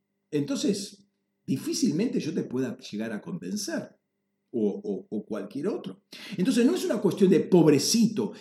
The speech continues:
es una cuestión de nuevo nacimiento, es una cuestión de cambio de naturaleza. Porque si no, entra-, eh, estamos ya filosofando, estamos haciendo un entrenamiento moralista. Y no tiene nada que ver con la vida cristiana eso.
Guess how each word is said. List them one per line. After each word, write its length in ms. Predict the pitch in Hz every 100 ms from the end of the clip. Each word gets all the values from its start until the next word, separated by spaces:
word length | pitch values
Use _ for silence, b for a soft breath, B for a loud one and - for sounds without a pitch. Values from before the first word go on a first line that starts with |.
| B
es 160 | 202 202
una 160 | 285
cuestión 260 | 202 - 175
de 80 | 147
nuevo 240 | 175 190
nacimiento, 680 | 143 - 120 165 349 269 151
es 100 | 170
una 160 | 170
cuestión 260 | 143 - 190
de 100 | -
cambio 360 | - 180 156
de 120 | 123 117
naturaleza. 800 | 107 - 208 104 320 - - - _ _ _ _ _ _ _ _ _ _ B B B B
Porque 260 | 156 156
si 220 | 147 165
no, 400 | 165 302 339 226 - B -
entra-, 440 | 156 156 - 208 170
eh, 200 | 151 -
estamos 440 | 151 - 240 233
ya 180 | 226 208
filosofando, 840 | 196 185 165 - 151 - 294 285
estamos 320 | 208 208 208 180
haciendo 320 | - 190 175
un 80 | 160
entrenamiento 760 | 143 139 143 139 143 220 160
moralista. 880 | 135 131 117 131 311 - - 98 - _ _ _ _ _ _ _ _ _ -
Y 60 | 160
no 100 | 170
tiene 220 | 190 165
nada 260 | 220 269
que 120 | - 120
ver 180 | 202
con 140 | 208 104
la 80 | 95
vida 240 | 110 104
cristiana 500 | - - - 98 101
eso. 400 | 262 - - -